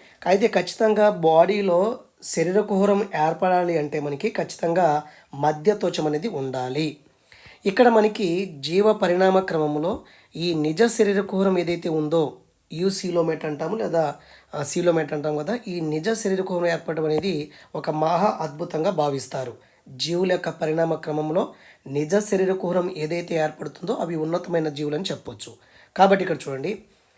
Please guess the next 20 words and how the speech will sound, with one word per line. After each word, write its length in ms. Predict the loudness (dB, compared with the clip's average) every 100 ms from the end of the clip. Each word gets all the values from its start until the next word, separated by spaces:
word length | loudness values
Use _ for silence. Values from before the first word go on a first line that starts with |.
| _ _ -4
శరీర 440 | 0 6 6 6
కుహర 380 | 4 2 4 4
మధ్యత్వచం 840 | 4 0 0 -2 0 -2 -2 -2
నుండి 380 | 0 -2 -4 -8 -14 _ _ -20 _ -4
కండర, 500 | 0 2 4 4 2 -2 -8 -6
ప్రసరణ, 540 | -6 -2 0 0 0 -4 -8
విసర్జక, 580 | -4 -2 -2 -2 -2
ప్రత్యుత్పత్తి 680 | -4 -4 -4 -4 -4 -6 -4
వ్యవస్థలు 300 | -4 -2 -2
ఏర్పడతాయి. 560 | -4 -6 -12 -12 -14 -18 _ -20 -20 -8
ఇప్పుడు 140 | 0 4
మనకి 240 | 4 4
శరీర 300 | 0 2 2
కుహరం 260 | 0 0 2
ఉన్నటువంటి 520 | 2 2 -2 -2 -8
ఈ 120 | -6
మధ్యస్థ 500 | 0 0 0 -2 -2
త్వచం 340 | -4 -4 -4 -4
నుంచి 240 | -4 -4
మనకి 580 | -4 -6 -4 -6 -6 -10